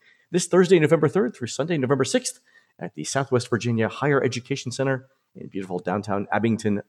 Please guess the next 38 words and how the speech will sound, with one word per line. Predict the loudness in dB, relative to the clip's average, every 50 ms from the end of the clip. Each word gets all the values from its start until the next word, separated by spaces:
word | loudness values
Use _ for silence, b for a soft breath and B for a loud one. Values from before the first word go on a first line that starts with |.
| _ _
Virginia. | -10 -10 -10 -8 -8 -8 -8 -8 -8 -10 -14 _ _ _ _ _ _ _
While | -6 -6 -4 0
Aaron's | 2 4 4 4 2
doing | 2 2 2 4 4
that, | 2 2 0 -2
please | -2 -2 0
go | 2 2 4
on | 4 4
to | 4
iTunes | 4 2 2 0 -2 -2 -2
and | 0 2 4
rate | 4 6 4
our | 4
show | 2 2 0 0 0 0 b b b b b b b
and | -6 -4 -4 -4
tell | -2 0 2 2
us | 2 0 -2
what | -2 -2 -2 -2
you'd | -4 -4 -2
like | 0 0 0 -2 -6
to | -10 -8
hear | -6 -6 -6
next. | -6 -6 -10 -12 -12 -10
And | -8 -8 -6
for | -8 -8 _
each | -6 -6 -6 -4 -2
week | -2 -2 0
in | 0 2
November, | 4 4 6 4 4 4 2 0 -2 -2 b b b b b b
we'll | -8 -4
be | -4 -2
giving | -2 0 0 2 2
away | 2 2 2 0
a | -2
free | -6 -4 -2 -2 -2 -2
Disney | -2 -4 -2 0 0 0 0 0
Dish | -2 -4 -2 -2 -2 -2 -4 -10 _ -10
t-shirt | -8 -6 -4 -4 -4 -4 -6